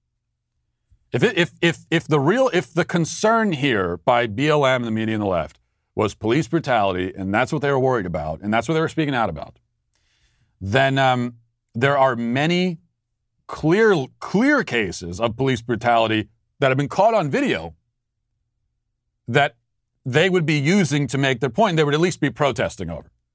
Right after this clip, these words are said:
but they don't. Uh, you've heard me talk about plenty of times,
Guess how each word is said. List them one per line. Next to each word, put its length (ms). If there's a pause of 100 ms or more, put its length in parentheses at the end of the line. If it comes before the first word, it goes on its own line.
(100)
but 60
they 100
don't. 220 (1700)
Uh, 40
you've 120
heard 180
me 120
talk 260
about 220
plenty 180
of 100
times, 440